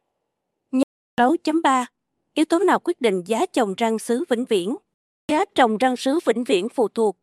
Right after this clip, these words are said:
vào nhiều yếu tố như chất liệu răng sứ, tay nghề bác sĩ, tình trạng răng miệng. Ngoài ra, việc lựa chọn làm răng sứ tại các địa chỉ nha khoa uy tín với các bác sĩ lành nghề và răng sứ chất lượng sẽ cũng sẽ có mức giá cao hơn.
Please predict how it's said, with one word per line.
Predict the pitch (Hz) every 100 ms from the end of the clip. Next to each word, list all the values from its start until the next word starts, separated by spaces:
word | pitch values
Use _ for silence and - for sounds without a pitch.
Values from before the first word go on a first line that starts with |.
| _ -
vào | 226
nhiều | 214 214
yếu | 196 302 -
tố | 277 359
như | 330 247
chất | - 381 -
liệu | 247 185 180
răng | 247 233
sứ, | 269 254 415 _ _ _ -
tay | 247
nghề | 214 196 180
bác | 285 -
sĩ, | 254 185 285 403 _ _ _ -
tình | 277
trạng | 247 233 233
răng | 285 285
miệng. | 233 185 - _ _ -
Ngoài | 269 226
ra, | 285 277 254 _ _
việc | 269 262
lựa | 254
chọn | 220 240 208
làm | 233 226
răng | 202 294 285 - _ _ -
sứ | - 302 427
tại | - 190
các | 349
địa | 254 226
chỉ | 220
nha | 233 285
khoa | 226 240
uy | 233 262
tín | 254 269 320 427 _ _ _ _
với | 277
các | 415 427
bác | 392
sĩ | - 240
lành | 302 226 214
nghề | 233 226 202 _ _ _
và | 226
răng | 220 247
sứ | 226 277 349
chất | 480 -
lượng | 269 196 202
sẽ | - 233
cũng | 277 302
sẽ | 330
có | 302 294
mức | 359 -
giá | 247 311
cao | - 254
hơn. | 208 247 240